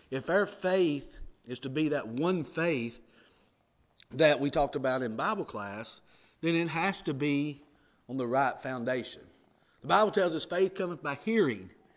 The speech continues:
hearing the word of the Lord. So where does that faith come? Well, it comes from a foundation.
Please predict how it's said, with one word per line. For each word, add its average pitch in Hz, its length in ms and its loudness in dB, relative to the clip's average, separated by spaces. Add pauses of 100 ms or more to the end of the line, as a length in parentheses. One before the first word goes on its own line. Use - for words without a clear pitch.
(240)
hearing 180 320 6
the 131 80 0
word 127 240 -2
of 117 80 -4
the 110 60 -6
Lord. 131 360 -2 (760)
So 160 60 2
where 196 260 8
does 190 220 6
that 170 200 -4
faith 165 360 2
come? 175 320 0
Well, 139 100 0
it 131 80 -2
comes 220 260 4
from 139 200 -2
a 127 40 -2
foundation. 156 920 4